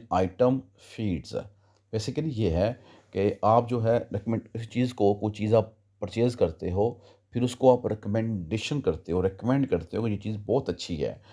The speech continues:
अ, तो उसे हम कहते हैं, अ, परचेज, अ, पर्सनलाइज प्रोडक्ट रिकमेंडेशंस। अ, इसका फ़ायदा ये होता है, इन रिकमेंडेशन का कि get access to products matching their taste and quickly complete their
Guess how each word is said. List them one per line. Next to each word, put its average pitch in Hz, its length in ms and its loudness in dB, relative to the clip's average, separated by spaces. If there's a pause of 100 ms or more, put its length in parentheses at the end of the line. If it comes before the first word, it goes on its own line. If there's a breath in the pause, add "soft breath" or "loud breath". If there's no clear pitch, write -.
(240 loud breath)
अ, 90 340 2 (120)
तो 92 60 -2
उसे - 240 -4
हम 127 160 0
कहते 82 300 -2
हैं, 117 280 -4 (240 soft breath)
अ, 95 160 2
परचेज, 113 500 -2
अ, - 120 -14 (140)
पर्सनलाइज 98 1000 2
प्रोडक्ट - 400 -4
रिकमेंडेशंस। 73 720 -6
अ, - 840 -2 (120)
इसका 143 260 -2
फ़ायदा 120 320 4
ये 120 140 -2
होता 95 300 0
है, 131 240 -4 (260)
इन 101 100 -2
रिकमेंडेशन 101 720 -2
का - 140 2
कि 101 160 -4
get 113 160 0 (120)
access 107 360 2
to 101 180 -6 (140)
products - 440 -4
matching 92 480 -2
their 87 220 -4 (140)
taste 117 260 -2
and 71 120 -2 (160)
quickly 123 400 0 (1120)
complete 110 840 0
their 110 280 4